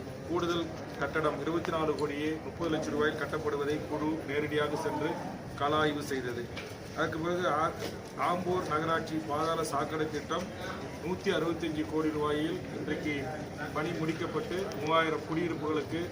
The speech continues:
தற்போது சோதனை ஓட்டமாக பணி நடைபெற்றிருந்தது. மேலும் பதினஞ்சாயிரம் குடியிருப்புகளுக்கு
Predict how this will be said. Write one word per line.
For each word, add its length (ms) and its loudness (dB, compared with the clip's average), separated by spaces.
தற்போது 400 0
சோதனை 320 2
ஓட்டமாக 500 2
பணி 220 -2
நடைபெற்றிருந்தது. 840 0
மேலும் 380 0
பதினஞ்சாயிரம் 640 2
குடியிருப்புகளுக்கு 800 -2